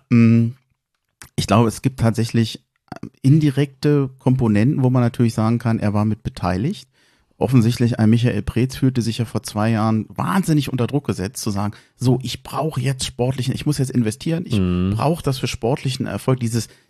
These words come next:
Speaker 1: dieses Erzwingen von Erfolg, dieses sich nicht Zeit lassen, das scheint ja irgendwie nicht funktioniert zu haben.
Speaker 2: Ja.
Speaker 1: Ich bin jetzt niemand, der sich so gut darin auskennt. Ich bin kein Kaderplaner, ich werd's auch nicht
Speaker 2: Um
Speaker 1: mehr.
Speaker 2: Gottes Willen.
Speaker 1: Aber wenn man die letzten zwei Jahre betrachtet, muss man sagen, okay, geklappt hat's offensichtlich nicht.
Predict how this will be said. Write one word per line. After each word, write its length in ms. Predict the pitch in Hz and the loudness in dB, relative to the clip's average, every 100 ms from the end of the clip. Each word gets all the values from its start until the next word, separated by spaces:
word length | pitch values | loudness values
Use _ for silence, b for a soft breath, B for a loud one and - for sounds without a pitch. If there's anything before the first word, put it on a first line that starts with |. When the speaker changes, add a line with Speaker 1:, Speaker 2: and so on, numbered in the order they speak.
| - | 0
Speaker 1:
dieses 240 | 117 113 | 0 0
Erzwingen 640 | - 113 - 139 196 214 135 | -2 -4 -4 0 4 6 4
von 300 | - 104 98 | 2 0 0
Erfolg, 540 | 90 - 95 82 78 | -4 -2 0 0 -2
dieses 380 | 104 98 101 - | -6 -2 -2 -4
sich 340 | - 101 120 | -4 -4 -2
nicht 200 | 120 - | -2 -4
Zeit 260 | - 139 139 | -2 -2 0
lassen, 360 | 101 85 - - b b - | -4 -4 -6 -10 b b -4
das 120 | 98 | -2
scheint 300 | - 120 143 | 4 4 4
ja 100 | 117 | 2
irgendwie 440 | 123 127 139 117 | 4 4 4 4
nicht 280 | 123 120 - | 4 2 0
funktioniert 580 | - 131 131 156 127 123 | -2 -2 0 2 2 0
zu 180 | - - | -4 -10
haben. 300 | - - - | -10 -14 -6
Speaker 2:
Ja. 240 | 113 95 - _ _ | -2 0 -2 _ _
Speaker 1:
Ich 160 | - - | -20 -6
bin 160 | 123 | 0
jetzt 240 | 120 117 - | 2 2 2
niemand, 260 | 120 113 | 2 2
der 60 | 107 | 0
sich 140 | 104 | -2
so 140 | 101 101 | -4 -6
gut 180 | 110 92 | -4 -6
darin 220 | - 78 | -6 -4
auskennt. 480 | 139 131 - 80 - | -4 -4 -6 -6 -8
Ich 160 | - | -12
bin 120 | - | -8
kein 200 | 98 87 | -6 -6
Kaderplaner, 640 | 85 123 127 - - 76 - | -6 -2 -2 -2 -6 -8 -8
ich 160 | - | -4
werd's 180 | 117 127 | -2 -2
auch 180 | - - | -4 -6
nicht 180 | - - | -10 -4
Speaker 2:
Um 60 | |
Speaker 1:
mehr. 60 | 101 | -2
Speaker 2:
Gottes 220 | 95 82 | -2 0
Willen. 240 | 101 110 85 - | 0 0 -2 -4
Speaker 1:
Aber 380 | 104 110 113 113 | 2 4 2 2
wenn 80 | |
man 80 | 120 | 2
die 80 | 117 | 2
letzten 240 | 120 127 | 0 -4
zwei 220 | 127 123 110 | -4 0 2
Jahre 480 | 110 127 127 120 - - | 2 4 2 0 -4 -12
betrachtet, 640 | 107 - - - 123 - - | -14 -10 -10 -4 -4 -2 -2
muss 120 | 139 | 0
man 120 | 127 | 2
sagen, 200 | 120 123 | 2 0
okay, 260 | 117 - 98 | -4 -2 -4
geklappt 460 | 117 - 117 - | -4 -4 -4 -2
hat's 140 | 143 - | -4 -2
offensichtlich 800 | 160 170 156 147 147 - 165 - | -4 -2 -4 -4 -6 -6 -8 0
nicht. 300 | 127 107 - | 0 0 -6